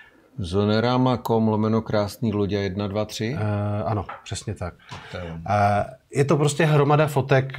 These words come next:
Speaker 2: fotky, fotky z dovolený, takže, a je to pro kamarády, s kterýma jsem tam byl, takže je tam spousta, eh, spousta fotek nezajímavých, eh, spousta fotek, který něco řeknou jenom těm lidem, který tam byli.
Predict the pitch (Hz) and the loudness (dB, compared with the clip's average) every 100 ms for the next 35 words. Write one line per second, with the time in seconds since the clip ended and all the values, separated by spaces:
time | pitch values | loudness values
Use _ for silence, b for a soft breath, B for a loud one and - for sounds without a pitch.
0 | 127 117 120 120 131 127 120 113 120 - | 2 2 -2 0 2 4 0 -2 -4 0
1 | 113 104 95 98 90 80 92 92 107 101 | 2 2 2 2 0 -4 -4 0 0 0
2 | B B 98 107 110 113 110 123 120 120 | B B 2 2 0 0 0 2 4 4
3 | 120 120 117 113 - 117 113 117 - 113 | 4 4 4 2 0 0 2 0 -2 0
4 | 117 113 113 110 110 B B B - 104 | 2 4 4 2 -2 B B B -2 2
5 | 117 120 120 117 - 131 131 - - 120 | 2 2 0 0 0 2 2 2 0 2
6 | 120 120 - - 110 110 110 110 107 90 | 2 -2 -8 -2 2 2 2 0 -2 -2
7 | 87 92 95 - 135 131 - 131 131 117 | -4 -6 -6 -2 2 2 2 -2 -2 -2
8 | 120 - 120 127 131 131 127 117 117 113 | -2 0 2 4 4 4 4 4 4 4
9 | 113 110 - 113 107 - 113 - 123 107 | 2 0 -2 -2 -2 -2 -2 -2 -4 -4
10 | 113 - 113 117 113 113 110 123 117 - | -4 0 0 0 0 -2 0 0 -2 -2
11 | 117 113 113 113 120 120 113 117 117 123 | -2 0 -2 0 0 0 0 -2 -2 -2
12 | 110 107 117 110 113 113 | -2 -2 -2 2 2 2